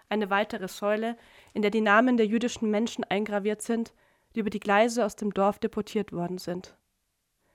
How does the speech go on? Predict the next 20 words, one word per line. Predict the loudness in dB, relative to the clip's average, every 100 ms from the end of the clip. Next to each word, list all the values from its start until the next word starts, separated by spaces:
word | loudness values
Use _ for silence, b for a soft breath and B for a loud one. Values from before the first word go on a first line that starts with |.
| _
Franka | 2 4 6
nimmt | 4 4
einen | 2 0 2
bunt | 2 2
bemalten | 0 2 2 0
Stein | -6 0 0 0
in | -2
die | -2
Hand, | -2 -2 -4 B B B B
der | 0
auf | 2
der | 0
größeren | 2 2 2 -4
Säule | -2 2 4 4 2
wie | 0
zum | -4 -4
Gedenken | 0 0 0 -2
abgelegt | -2 -4 -4 -4 -4 -4
worden | -4 -4
ist. | -6 -10 -14